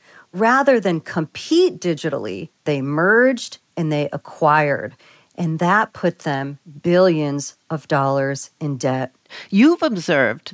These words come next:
Speaker 2: that the newspaper industry isn't in crisis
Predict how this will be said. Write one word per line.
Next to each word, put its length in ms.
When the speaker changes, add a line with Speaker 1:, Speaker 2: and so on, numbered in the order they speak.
Speaker 2:
that 160
the 80
newspaper 640
industry 580
isn't 420
in 120
crisis 760